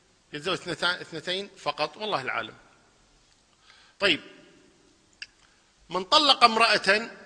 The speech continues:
ونكح أختها أو خالتها أو خامسة في عدتها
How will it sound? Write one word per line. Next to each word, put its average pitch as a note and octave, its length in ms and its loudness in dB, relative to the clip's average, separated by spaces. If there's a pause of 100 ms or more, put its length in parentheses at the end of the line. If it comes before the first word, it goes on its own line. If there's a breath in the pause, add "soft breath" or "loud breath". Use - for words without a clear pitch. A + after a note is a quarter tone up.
(1040)
ونكح G3+ 500 4
أختها G#3+ 480 2
أو A#3 200 4
خالتها F3 800 -2
أو G#3+ 100 0
خامسة G#3+ 500 -2
في A3 180 -2
عدتها D#3+ 580 -2